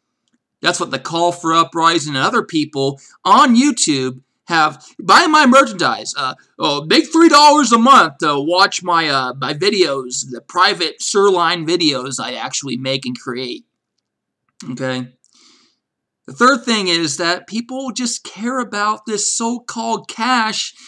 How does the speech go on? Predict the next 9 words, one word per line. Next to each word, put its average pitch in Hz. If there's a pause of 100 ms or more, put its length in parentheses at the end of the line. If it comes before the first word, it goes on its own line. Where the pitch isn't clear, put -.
(160)
and 208
material 226
things, 208 (440)
then 220 (100)
dropping 226
the 170
ball 190 (420)
like 165
that 208